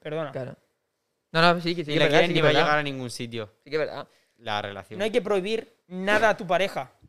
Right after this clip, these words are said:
Speaker 2: ¿Qué va?
Speaker 1: Hay
Speaker 2: Bueno,
Speaker 1: que,
Speaker 2: a ver, si
Speaker 1: hay
Speaker 2: te
Speaker 1: que
Speaker 2: dice, "Sí, voy a gastarme cuatro millones de euros", sí, prohíbela,
Speaker 1: A ver,
Speaker 2: realmente, pues, no,
Speaker 1: no,
Speaker 2: no,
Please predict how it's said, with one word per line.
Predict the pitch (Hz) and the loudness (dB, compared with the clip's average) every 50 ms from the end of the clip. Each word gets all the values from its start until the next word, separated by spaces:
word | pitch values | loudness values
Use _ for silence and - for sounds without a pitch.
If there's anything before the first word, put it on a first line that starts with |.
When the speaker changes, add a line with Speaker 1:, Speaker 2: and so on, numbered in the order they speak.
| _ - - | _ -2 4
Speaker 2:
¿Qué | - 254 | 6 8
va? | 302 285 170 143 135 113 101 - _ _ _ _ _ - | 8 8 6 4 0 -6 -12 -16 _ _ _ _ _ 2
Speaker 1:
Hay | 185 240 | 6 6
Speaker 2:
Bueno, | 190 196 | 8 8
Speaker 1:
que, | 165 - | 8 8
Speaker 2:
a | |
ver, | 190 202 | 8 8
si | 185 226 | 6 6
Speaker 1:
hay | 254 | 6
Speaker 2:
te | 175 | 8
Speaker 1:
que | 185 208 | 8 8
Speaker 2:
dice, | 202 214 208 170 | 8 8 6 6
"Sí, | 196 | 6
voy | 214 202 | 6 6
a | 190 | 6
gastarme | 190 190 196 196 190 | 6 6 4 2 4
cuatro | 180 190 185 170 185 | 6 6 6 4 4
millones | 185 190 185 185 | 4 4 4 6
de | 175 180 | 6 6
euros", | 190 208 220 190 | 6 6 4 4
sí, | - 190 202 185 151 | 4 4 4 4 4
prohíbela, | 131 143 151 165 160 175 175 | 2 2 4 6 6 8 8
Speaker 1:
A | |
ver, | 175 170 | 6 6
Speaker 2:
realmente, | 143 143 151 156 165 160 | 2 0 0 0 0 0
pues, | 147 147 151 | 0 0 -2
no, | - | 0
Speaker 1:
no, | - - | 2 4
Speaker 2:
no, | 226 | 6